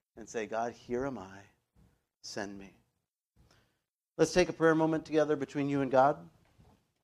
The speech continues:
I'd love for you to respond to him. I think for some of you, God's been speaking for the last couple of weeks to you.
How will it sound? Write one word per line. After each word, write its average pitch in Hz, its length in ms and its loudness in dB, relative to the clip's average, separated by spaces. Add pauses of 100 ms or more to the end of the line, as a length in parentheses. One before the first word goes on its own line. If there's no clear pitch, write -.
(920)
I'd 151 220 8
love 165 420 8
for 160 140 -2
you 127 280 0
to 127 360 0 (540)
respond 143 520 8
to 135 80 2
him. 107 240 -4 (2500)
I 175 80 0
think 226 220 -2
for 160 100 -4
some 175 300 2
of 180 60 4
you, 143 180 0
God's 165 340 4
been 156 160 -4
speaking 175 460 -2
for 151 100 -6
the 135 80 2
last 147 320 6
couple 143 260 2
of 123 60 6
weeks 135 320 0
to - 120 -8
you. 107 220 -2